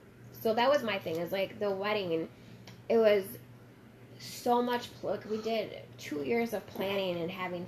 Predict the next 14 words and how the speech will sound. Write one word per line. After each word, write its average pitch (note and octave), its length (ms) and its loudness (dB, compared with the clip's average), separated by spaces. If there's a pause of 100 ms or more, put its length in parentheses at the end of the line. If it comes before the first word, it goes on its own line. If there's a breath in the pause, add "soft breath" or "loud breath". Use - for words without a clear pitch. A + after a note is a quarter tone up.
fun F#3 240 0
and E3+ 140 -2
doing F3 200 0
all E3 120 0
this E3 160 -2
wedding F#3+ 300 0
stuff, D#3+ 280 -2 (420 loud breath)
and F#3+ 180 -2
then F#3 200 2 (100)
all F#3+ 260 6
of F#3+ 120 2
a F#3+ 80 -2
sudden, F#3 520 0 (520)
it's - 160 -8